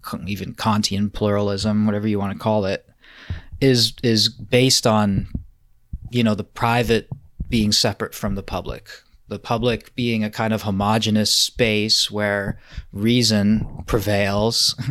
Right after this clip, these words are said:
<laughs> not, not reason grounded in universal validity, but the reason of concrete problem solving and the what's next kind of point of view, being actually confronted with problems and, uh,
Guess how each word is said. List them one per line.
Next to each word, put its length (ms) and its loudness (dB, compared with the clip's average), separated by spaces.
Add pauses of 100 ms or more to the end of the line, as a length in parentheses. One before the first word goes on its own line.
(120)
<laughs> 280 -18
not, 320 2
not 400 2
reason 500 4
grounded 460 4
in 160 4
universal 580 2
validity, 600 4
but 140 -2
the 120 -2
reason 340 0
of 100 -8
concrete 480 0
problem 460 2
solving 720 -2
and 300 -2
the 320 -2
what's 380 0
next 500 2 (120)
kind 260 -2
of 100 -10 (300)
point 220 2
of 80 0
view, 500 0 (380)
being 280 2
actually 380 -2
confronted 640 0
with 200 -2
problems 560 2
and, 280 -4 (320)
uh, 220 -16